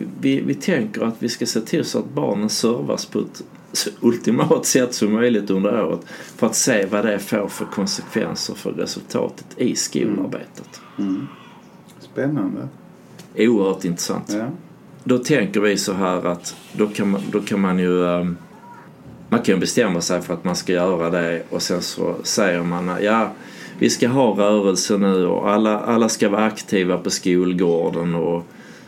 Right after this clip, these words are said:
Speaker 1: i en paus i klassrummet så ska ni röra på er och så här. Eh, och det kan man säga, men min erfarenhet är att då blir det ingen riktigt bra kraft i det.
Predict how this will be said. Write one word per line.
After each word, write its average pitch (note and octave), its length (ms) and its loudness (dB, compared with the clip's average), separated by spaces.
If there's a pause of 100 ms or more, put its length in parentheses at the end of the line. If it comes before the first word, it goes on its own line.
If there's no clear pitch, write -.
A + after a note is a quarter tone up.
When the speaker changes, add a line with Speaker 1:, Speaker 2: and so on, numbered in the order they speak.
(120)
Speaker 1:
i G#2+ 200 4
en G#2+ 160 2
paus G2 440 2
i - 20 -2
klassrummet E2+ 840 -2
så - 120 -8
ska E2+ 180 -4
ni E2 140 -2
röra D#2+ 520 -2
på - 80 -6
er D#2+ 100 -4
och - 240 -4
så - 120 -8
här. - 220 -6 (840)
Eh, F2 280 -4 (600)
och A#2 260 2
det D3+ 140 2
kan - 180 0
man G2 120 4
säga, A2+ 420 2
men G#2+ 320 2
min A#2 260 2
erfarenhet G2+ 800 0
är F#2 340 0
att F#2 140 -6
då A#2 80 2
blir A#2+ 280 2
det G#2 220 2
ingen A#2 220 0
riktigt G#2+ 440 -2
bra G#2 220 -2
kraft - 440 -6
i F#2+ 120 -2
det. - 140 -4